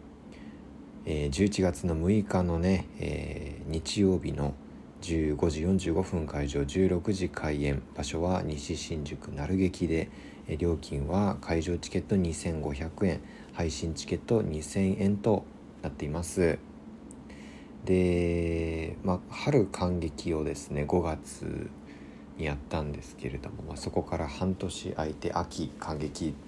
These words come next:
です。まあ、前回からの大きな違いとしては、前回が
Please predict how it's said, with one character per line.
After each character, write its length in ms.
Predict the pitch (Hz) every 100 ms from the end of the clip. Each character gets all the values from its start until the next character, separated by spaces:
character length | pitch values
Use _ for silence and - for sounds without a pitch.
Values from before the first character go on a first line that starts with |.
| - - - - - -
で 100 | -
す。 260 | - - - - - - - - - - - - - - - - - - - 95
ま 180 | 82
あ、 80 | - - - - - - - - - - - - - - - - - - -
前 180 | 143
回 200 | 139 110
か 220 | 95 - 95
ら 80 |
の 200 | 85 76 - - - - - -
大 160 | 92
き 160 | 78 78
な 100 | 71 -
違 300 | - 82 76
い 40 | 71
と 100 | 71
し 80 |
て 140 | - 71
は、 200 | 71 67 - - - -
前 220 | 110 113
回 220 | 101 82
が 220 | 76 73